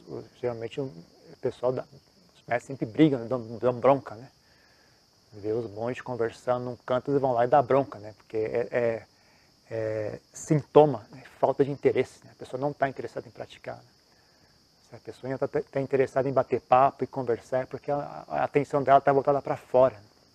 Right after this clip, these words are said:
A atenção dela não tá voltada pra dentro, né? Então, a Ajahn Chah era um que dava broncas muito fortes, né? Quando o pessoal tava conversando. Ajahn Mahaprabhu, Ajahn Ben, Ajahn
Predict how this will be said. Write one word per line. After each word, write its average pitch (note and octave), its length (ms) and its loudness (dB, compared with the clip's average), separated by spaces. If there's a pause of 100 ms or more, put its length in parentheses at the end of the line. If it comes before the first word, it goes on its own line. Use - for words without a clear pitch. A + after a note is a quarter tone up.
(720)
A - 100 -20
atenção B2+ 300 -10
dela B2+ 180 2
não C#3 140 -2
tá C#3 140 2
voltada B2 320 0
pra A#2 140 -8
dentro, A2+ 360 -8
né? A2 160 -20 (1400)
Então, - 160 -20 (440)
a G#2 60 -20
Ajahn A2 280 -12
Chah B2+ 380 -2
era C#3 120 -2
um C#3+ 80 -8
que - 80 -4
dava D3+ 200 6
broncas C3+ 480 0 (280)
muito C3+ 240 -12
fortes, - 420 0
né? A#2 140 -16
Quando A#2 160 -18
o A2 140 -20
pessoal A#2 300 -6
tava A#2 180 -4
conversando. A#2+ 600 -10 (920)
Ajahn A2+ 220 -8
Mahaprabhu, A#2 560 -2
Ajahn A2 240 -10
Ben, A#2+ 460 -6
Ajahn A2+ 280 -8